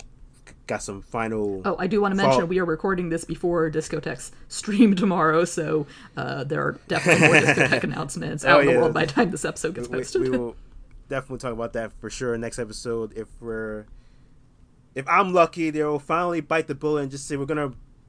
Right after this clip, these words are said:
Speaker 1: do Justin a favor, a solid, and just release Uma Musume season one and two, all just like that, for no particular reason, just to satisfy Justin."
Speaker 2: Oh, I thought, I thought you were gonna say, like, more case closed.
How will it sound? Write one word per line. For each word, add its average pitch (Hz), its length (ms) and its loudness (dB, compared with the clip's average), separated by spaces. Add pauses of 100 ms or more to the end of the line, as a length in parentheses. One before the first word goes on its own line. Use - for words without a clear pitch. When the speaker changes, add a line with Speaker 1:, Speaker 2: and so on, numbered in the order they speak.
(260)
Speaker 1:
do 143 280 -2
Justin 147 320 -2
a 127 40 -6
favor, 151 520 -2
a 131 100 -6
solid, 147 440 -2
and 135 80 -6
just 131 140 -12
release 139 300 -8
Uma 143 140 -6
Musume 139 560 -6
season 135 320 -4
one 135 160 -4
and 127 100 -8
two, 139 300 -8
all 131 180 -6
just 131 180 -14
like 123 200 -10
that, 131 240 -10
for 120 100 -12
no 127 220 -6
particular 123 320 -12
reason, 123 180 -10
just - 140 -16
to - 60 -18
satisfy 120 420 -10
Justin." 139 480 -10 (180)
Speaker 2:
Oh, 220 100 6
I 214 60 6
thought, 262 160 6
I 214 60 2
thought 220 160 0
you 190 80 2
were 180 40 0
gonna 160 140 0
say, 165 200 2
like, 143 180 -2
more 151 160 -6
case - 240 -8
closed. 190 420 2